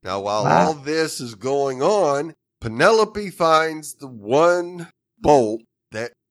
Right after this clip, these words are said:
Speaker 1: Joe didn't get completely locked down on the cage. 'Cause we do get, had a brief shot of him going through the school, setting up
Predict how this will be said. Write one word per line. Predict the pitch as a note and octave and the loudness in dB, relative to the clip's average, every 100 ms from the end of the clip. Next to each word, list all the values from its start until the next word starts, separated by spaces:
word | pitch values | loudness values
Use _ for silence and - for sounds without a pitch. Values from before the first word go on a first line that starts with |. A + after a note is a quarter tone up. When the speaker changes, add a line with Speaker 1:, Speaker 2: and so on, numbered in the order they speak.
| - | -8
Speaker 1:
Joe | G#2 C#3 F3 F3 F3 D#3+ D3+ _ _ | 2 6 6 4 -2 -6 -14 _ _
didn't | C3 F3+ F#3 F#3+ - | 2 4 2 -14 -12
get | B2+ D#3 D#3 | -4 -4 -4
completely | C#3+ B2 - C#3 D#3+ C#3+ C#3+ C3+ | -10 -8 -6 -4 -4 -4 -6 -4
locked | A#2 A#2+ C3+ - G#2 | 0 4 4 0 -12
down | A2 A#2 B2 B2 | -2 0 2 0
on | A#2+ A#2 | -2 -4
the | A#2 | -6
cage. | A2+ G2 D#2+ D2+ _ - - _ _ _ - | -4 -4 -4 -12 _ -20 -20 _ _ _ -20
'Cause | - F2+ - _ | -20 -20 -20 _
we | G2+ | -10
do | G2 B2 B2 | -4 -2 -2
get, | B2 B2+ A2 | 0 -2 0
had | B2 A#2+ | 2 4
a | A2+ G#2 G2+ _ | 2 -4 -14 _
brief | G#2+ D#3 E3 D3 | -2 2 2 0
shot | - D3 C#3 C3 | 2 6 6 6
of | G#2+ | -2
him | B2+ B2+ B2+ A#2 | -2 0 -2 -2
going | A2+ B2 A#2+ A2 | -4 -2 -4 -4
through | B2 A#2 | -6 -4
the | A#2 | -8
school, | - A#2 A2+ A2+ A2 | -6 -2 0 0 -2
setting | G#2 A#2+ A#2+ A#2 A2 | -4 0 2 0 0
up | A2 A2 - | 0 0 -2